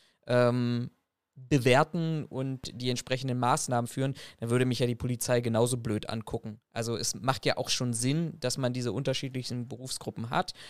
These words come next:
weil die unterschiedliche Ziele verfolgen, ähm, auch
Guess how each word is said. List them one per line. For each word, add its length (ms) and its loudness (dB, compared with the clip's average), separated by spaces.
weil 100 -4
die 60 2
unterschiedliche 600 -4
Ziele 340 -2
verfolgen, 680 0
ähm, 580 4
auch 140 -6